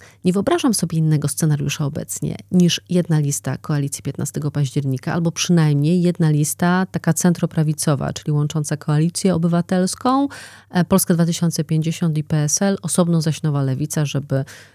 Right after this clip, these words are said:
no, zbierać ten elektorat, e, lewicowy.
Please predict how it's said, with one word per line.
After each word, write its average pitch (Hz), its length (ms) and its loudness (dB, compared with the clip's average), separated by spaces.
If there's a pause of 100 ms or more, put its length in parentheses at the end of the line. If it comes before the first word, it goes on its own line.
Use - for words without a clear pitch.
(120)
no, 165 180 -2
zbierać 165 520 4
ten 156 180 0
elektorat, 143 840 -2
e, 131 180 2
lewicowy. 131 640 -6